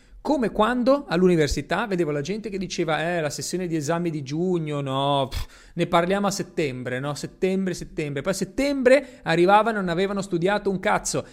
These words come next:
e ovviamente rimandavano quando? A novembre e poi a gennaio e poi a marzo, andavano avanti così.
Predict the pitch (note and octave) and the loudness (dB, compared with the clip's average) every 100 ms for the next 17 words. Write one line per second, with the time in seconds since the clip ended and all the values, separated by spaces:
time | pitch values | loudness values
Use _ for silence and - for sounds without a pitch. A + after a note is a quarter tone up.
0 | - F3 F3 G3 A#3 A3 F#3+ F3+ F#3 A3 | -8 -4 -2 -2 0 0 -2 -2 0 0
1 | A3+ G#3+ G#3 A3+ A#3 G#3+ D#3+ E3+ G#3+ A3 | 0 -2 0 0 0 0 0 0 0 2
2 | A3+ A3+ - C#3+ C3+ F3+ G#3 G#3+ F#3+ - | 0 0 0 -2 -2 -4 -2 0 0 -2
3 | D3 F#3+ G3 F#3+ F3 D3+ C#3+ C#3 C3 C3 | -4 -2 -4 -4 -6 -4 -4 -4 -4 -6
4 | B2 A#2 G#2+ | -8 -8 -10